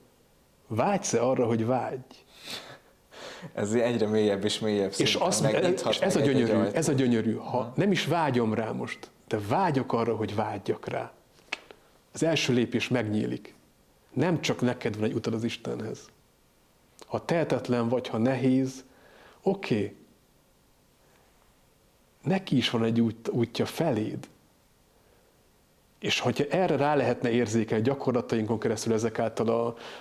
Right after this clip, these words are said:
Speaker 1: Montserrat vlog beszélgetéseink által, ahol egyre érzékenyebbé válhatunk arra, hogy hogyan, mit tegyünk mi, de arra még inkább, hogy hogyan vegyük észre azt, hogy ő közeledik, ő jön.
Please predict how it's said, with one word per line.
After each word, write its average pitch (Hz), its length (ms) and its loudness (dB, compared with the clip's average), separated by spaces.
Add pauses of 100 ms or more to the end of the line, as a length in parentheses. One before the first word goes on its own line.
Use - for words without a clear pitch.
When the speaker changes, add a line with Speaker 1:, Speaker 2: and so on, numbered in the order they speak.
Speaker 1:
Montserrat 127 520 0 (360)
vlog 120 280 2
beszélgetéseink 117 1000 0
által, 127 340 0
ahol 113 420 0
egyre 160 240 2
érzékenyebbé 120 800 2
válhatunk 113 640 0
arra, 120 300 0
hogy 110 280 -2 (720)
hogyan, 127 360 2
mit 135 240 2
tegyünk 113 360 0
mi, 143 260 2 (580)
de 107 160 -2
arra 143 280 2
még 160 280 2
inkább, 123 380 2
hogy 120 220 0
hogyan 170 420 2
vegyük 123 300 2
észre 131 400 0
azt, 117 140 -4
hogy 117 260 0
ő 202 260 4
közeledik, 107 680 0
ő 147 220 4
jön. 110 320 0